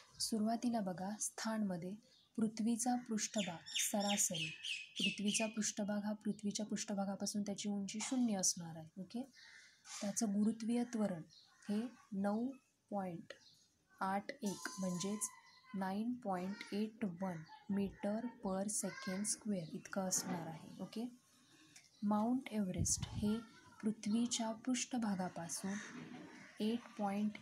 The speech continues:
एट किलोमीटर एवढ्या उंचीवर आहे. त्याचप्रमाणे त्याचं जे गुरुत्वीय त्वरण आहे, ओके, गुरुत्वीय त्वरण हे नाईन पॉइंट एट meter per second square इतकं आहे.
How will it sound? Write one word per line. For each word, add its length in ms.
एट 280
किलोमीटर 600
एवढ्या 400
उंचीवर 540
आहे. 220
त्याचप्रमाणे 680
त्याचं 340
जे 180
गुरुत्वीय 720
त्वरण 340
आहे, 260
ओके, 220
गुरुत्वीय 520
त्वरण 440
हे 180
नाईन 320
पॉइंट 460
एट 320
meter 580
per 320
second 640
square 360
इतकं 280
आहे. 260